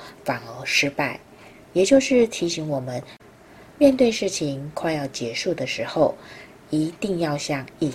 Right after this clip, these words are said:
开始的时候那么的小心谨慎，这样才不会失败。而这也让我想起去年亚运滑轮溜冰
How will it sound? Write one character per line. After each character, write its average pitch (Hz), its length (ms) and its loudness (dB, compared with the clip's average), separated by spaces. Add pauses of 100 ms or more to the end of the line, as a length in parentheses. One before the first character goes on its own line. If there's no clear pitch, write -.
开 175 240 -4
始 - 160 -6
的 - 140 -8
时 - 160 -4
候 - 240 -2 (500)
那 277 160 2
么 180 160 0
的 135 180 0
小 - 280 -6
心 175 360 -4
谨 - 220 -10
慎， - 320 -2 (260)
这 165 200 6
样 147 260 2
才 - 200 -8
不 - 120 -10
会 131 220 2
失 - 360 -4
败。 117 280 -4 (1200)
而 208 140 6
这 240 240 6
也 165 180 0
让 156 200 -4
我 143 100 -4
想 135 260 -8
起 135 320 -8 (320)
去 214 200 -4
年 165 240 0
亚 139 180 -2
运 160 260 -2 (300)
滑 139 220 -8
轮 143 240 -4
溜 165 160 0
冰 160 260 -4